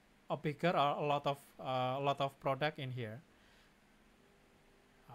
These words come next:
you can take a look. Maybe if you go to the supermarket, Uh, usually, if we take a look, some of the product maybe you are unfamiliar, but sometimes they are,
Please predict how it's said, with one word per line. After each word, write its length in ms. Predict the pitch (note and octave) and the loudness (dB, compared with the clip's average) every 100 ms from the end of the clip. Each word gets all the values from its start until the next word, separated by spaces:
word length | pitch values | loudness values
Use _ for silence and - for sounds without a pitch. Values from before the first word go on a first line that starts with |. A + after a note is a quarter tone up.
| C3+ | -6
you 120 | C#3 | 0
can 180 | D3+ F3+ | 4 6
take 160 | G3 F#3 | 6 6
a 40 | |
look. 220 | F#3 A#3 - | 4 2 0
Maybe 560 | F#3 D#3+ D#3+ F#3 F#3 D#3+ | -4 0 4 4 4 4
if 120 | E3+ - | 0 -2
you 400 | D3 D3+ D3+ D3+ - - - - - | 2 4 4 0 -10 -20 -20 -20 4
go 160 | E3 E3 | 6 6
to 160 | E3 | 6
the 220 | D3+ C#3 | 6 4
supermarket, 760 | C3 D#3 D#3 D3+ C#3 - F#3+ G#3+ - - - - D3 | 4 2 2 4 4 4 2 2 -6 -20 -20 -6 2
Uh, 160 | C#3+ | 4
usually, 560 | D#3 D3+ D#3+ F#3 G#3 A3+ - | 4 4 6 8 6 4 0
if 240 | F#3+ E3+ - | -2 0 0
we 120 | C#3+ | 0
take 220 | - - | 2 2
a 80 | D3 | 2
look, 240 | E3 A3 - | 2 -2 -8
some 260 | - E3 E3+ | 0 2 4
of 160 | E3+ | 2
the 120 | D#3+ D3 | 0 2
product 400 | E3+ E3 G#3 F#3+ | 2 4 4 2
maybe 480 | D#3+ F#3 G3+ G#3 - - - D#3+ | 2 4 4 0 -6 -20 -6 2
you 160 | E3 | 8
are 160 | E3+ F3+ | 8 8
unfamiliar, 840 | F3+ F3 E3+ G3 G#3+ E3 C#3 G3+ - - - | 4 2 4 2 4 4 4 2 -4 -18 -4
but 220 | D#3 G3 - - - - | 6 6 4 -10 -20 -14
sometimes 560 | - F3 F3+ G#3 G#3+ G#3+ | 0 2 4 4 4 2
they 160 | D#3+ D#3 | 4 8
are, 300 | F3 F3+ | 10 8